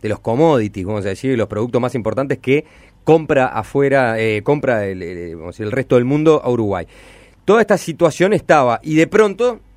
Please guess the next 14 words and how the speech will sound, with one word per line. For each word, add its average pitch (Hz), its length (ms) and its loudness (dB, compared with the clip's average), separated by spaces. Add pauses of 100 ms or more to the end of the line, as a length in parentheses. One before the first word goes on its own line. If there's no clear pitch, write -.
(140)
surge 165 300 -6
la 143 100 0
noticia 160 360 0
que 117 100 -4
se 131 100 -6
va 139 80 2
a 127 40 -2
formar 147 320 -4
como 139 260 -4
en 107 160 -8
algunos 110 320 -6
llamaron 127 260 -2
la 107 140 -2
megacámara. 104 840 -6